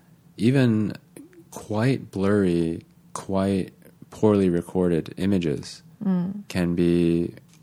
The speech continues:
Speaker 1: enhanced in sharpness according to the giga-, gigapixel A I people.
Speaker 2: うん。
Speaker 1: They can increase sharpness, um, typically by six hundred percent.
Speaker 2: うん。
Speaker 1: So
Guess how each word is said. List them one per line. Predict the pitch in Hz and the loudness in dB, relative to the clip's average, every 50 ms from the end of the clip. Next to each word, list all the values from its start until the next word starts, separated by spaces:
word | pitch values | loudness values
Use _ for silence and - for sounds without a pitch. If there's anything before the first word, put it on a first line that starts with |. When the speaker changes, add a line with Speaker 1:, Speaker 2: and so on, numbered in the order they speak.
| _ _ _ - _ _ - - | _ _ _ -20 _ _ -10 -8
Speaker 1:
enhanced | 90 90 87 80 98 95 95 98 - - - | -8 -6 -4 -2 0 0 0 -2 -4 -6 -6
in | 82 80 | -6 -6
sharpness | 78 - - 90 85 85 - - 87 80 - - - - - - - - - | -6 -4 -2 0 -2 -2 -2 -8 -8 -6 -4 -4 -4 -4 -4 -8 -16 -20 -18
according | - - - - 101 98 92 87 82 82 80 | -18 -10 -2 0 0 2 2 0 -2 -4 -6
to | - - 82 80 80 78 76 - - - | -4 -4 -2 -2 -2 -2 -4 -6 -10 -8
the | - 78 | -8 -8
giga-, | - - 95 90 85 80 - - - - _ - - - 104 | -4 -2 -2 0 0 -2 -4 -6 -20 -20 _ -20 -20 -16 -4
gigapixel | 98 98 95 92 101 92 90 - - - - 98 92 - - - 80 76 - | 0 0 0 2 0 -2 -2 -4 -10 -8 -6 -6 -6 -4 -4 -4 -4 -4 -2
A | 80 78 69 | -4 -4 -2
I | 67 82 98 - | -2 -2 -4 -4
people. | - - - - - 50 - - _ - - - | -6 -8 -8 -8 -8 -10 -10 -12 _ -20 -18 -6
Speaker 2:
う | 240 220 | -2 0
ん。 | 196 190 | 0 2
Speaker 1:
They | 180 - | 2 0
can | - 101 95 | 0 0 -2
increase | - - - - 92 90 92 - - - | -2 -4 -2 0 0 0 -2 -4 -8 -8
sharpness, | - - 87 85 - - 92 87 87 - - - _ - - - - - - - - - - - _ _ - | -4 -2 -2 -2 -2 -2 -4 -4 -4 -6 -10 -12 _ -20 -20 -20 -20 -20 -20 -20 -20 -20 -20 -20 _ _ -8
um, | - 82 82 82 82 80 80 82 82 82 - - _ - _ - - _ - _ _ | -4 -2 -2 -2 -2 -4 -6 -8 -10 -14 -16 -20 _ -20 _ -20 -20 _ -20 _ _
typically | - - 95 - 95 90 - 87 85 80 | -4 -4 -4 -2 -4 -4 -2 -2 -4 -2
by | - 82 80 78 80 80 - - - - _ - - - - | -2 -2 -2 -2 -4 -4 -6 -10 -14 -20 _ -20 -20 -20 -14
six | - - - - 95 92 - - | -8 -8 -4 -4 -4 -4 -6 -6
hundred | - 95 87 87 78 - | -6 -4 -4 -4 -8 -8
percent. | - - 80 - - 90 82 - - - - - - - - - _ _ | -12 -8 -6 -4 -4 -4 -4 -6 -8 -12 -20 -20 -20 -20 -20 -20 _ _
Speaker 2:
う | 208 | -2
ん。 | 202 190 180 175 185 - - - - - - - _ _ | -2 0 -2 -4 -6 -10 -18 -20 -20 -20 -20 -20 _ _
Speaker 1:
So | - - - 90 87 85 82 80 | -6 -2 0 2 2 4 2 0